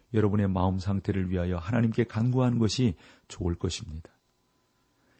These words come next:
여러분은 교회에 대하여 깨끗한 마음을 품기 원하십니까? 또 그리스도의 이름을 손상시키는,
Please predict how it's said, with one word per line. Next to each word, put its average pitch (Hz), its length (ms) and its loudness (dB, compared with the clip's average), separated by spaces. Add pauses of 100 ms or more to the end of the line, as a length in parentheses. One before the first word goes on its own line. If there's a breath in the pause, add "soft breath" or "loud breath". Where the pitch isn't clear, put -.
(160)
여러분은 107 380 4
교회에 107 320 4
대하여 101 360 4
깨끗한 107 480 -2
마음을 104 340 2
품기 110 340 -4
원하십니까? 107 800 0 (680 soft breath)
또 110 220 4
그리스도의 110 540 2
이름을 107 300 2
손상시키는, 117 1000 0